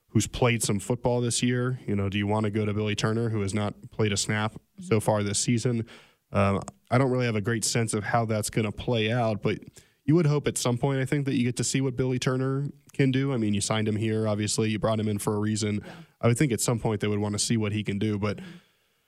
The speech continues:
Speaker 1: you've also gotta find a way to win this football game, and so whatever's best for the team Monday is what you have to do.
Speaker 2: Where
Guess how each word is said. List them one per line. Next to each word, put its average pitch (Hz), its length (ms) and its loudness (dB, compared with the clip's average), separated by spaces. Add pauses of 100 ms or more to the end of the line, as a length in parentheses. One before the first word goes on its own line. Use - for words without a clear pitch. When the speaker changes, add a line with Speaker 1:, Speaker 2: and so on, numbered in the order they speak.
(460)
Speaker 1:
you've 120 140 6
also 120 200 4
gotta 110 180 0
find 113 200 0
a 107 40 0
way 107 100 0
to 107 60 0
win 104 140 0
this 95 140 -2
football 104 340 -2
game, 98 200 0
and 95 80 -2
so 107 120 0
whatever's 104 360 0
best 104 260 -2
for 110 100 -2
the 101 100 -2
team 107 240 -2
Monday 101 380 0
is 92 140 -4
what 98 120 -2
you 98 60 -2
have 98 120 -4
to 92 80 -4
do. 95 240 -6 (760)
Speaker 2:
Where 196 320 -2